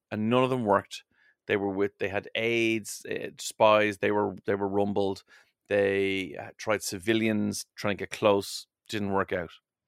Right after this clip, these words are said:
This particular Asian head of state, who isn't identified in the res-, research that I found,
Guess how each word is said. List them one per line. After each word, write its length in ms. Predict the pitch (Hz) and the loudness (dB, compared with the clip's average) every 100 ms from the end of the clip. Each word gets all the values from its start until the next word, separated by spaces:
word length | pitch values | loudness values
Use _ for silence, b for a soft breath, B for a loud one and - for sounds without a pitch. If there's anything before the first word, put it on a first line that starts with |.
| b b b b _ | b b b b _
This 160 | 175 220 | -2 -2
particular 560 | 247 - 226 - 156 127 | -4 -4 -4 -2 2 4
Asian 440 | 110 95 95 92 - | 4 2 -6 -8 -2
head 160 | 98 | -2
of 80 | 92 | -2
state, 240 | - 95 | -4 -2
who 100 | 120 | -2
isn't 140 | 160 160 | -2 0
identified 500 | 113 92 87 76 90 | 0 0 -2 -6 -6
in 120 | 90 | -6
the 80 | 90 | -8
res-, 260 | - - - | -10 -10 -10
research 420 | 98 92 90 - | -8 -6 -8 -8
that 80 | 90 | -8
I 100 | - | -8
found, 220 | 85 | -12